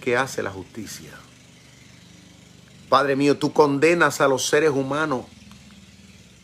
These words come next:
porque hemos faltado a lo que tú has establecido como una ley.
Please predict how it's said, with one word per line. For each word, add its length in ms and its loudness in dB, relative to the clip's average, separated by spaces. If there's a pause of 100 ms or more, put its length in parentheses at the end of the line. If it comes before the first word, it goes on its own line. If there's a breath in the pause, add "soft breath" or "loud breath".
(720)
porque 380 4
hemos 260 0
faltado 800 0 (1080)
a 120 2
lo 220 2
que 160 -2
tú 180 -4
has 160 -2
establecido 840 -2
como 260 -6
una 240 -12
ley. 320 -12